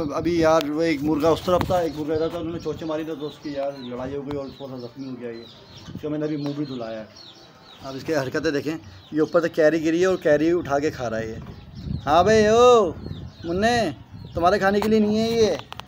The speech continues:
मुन्नू, देख रहे हैं आप इसकी हरकत है, कैरी खाने में लगा हुआ है ये।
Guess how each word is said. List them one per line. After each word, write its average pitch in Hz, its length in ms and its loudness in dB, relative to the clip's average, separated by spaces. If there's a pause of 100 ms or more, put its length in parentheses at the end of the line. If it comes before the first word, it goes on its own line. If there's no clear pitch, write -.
(300)
मुन्नू, 226 480 2 (1400)
देख 151 200 -4
रहे 196 80 0
हैं 208 60 2
आप 202 80 0
इसकी 170 140 -8
हरकत 139 220 -2
है, 117 100 -10 (1040)
कैरी 156 240 -6
खाने 160 220 -6
में 160 80 -6
लगा 131 200 -2
हुआ 131 160 -4
है 131 60 -10
ये। 131 100 -16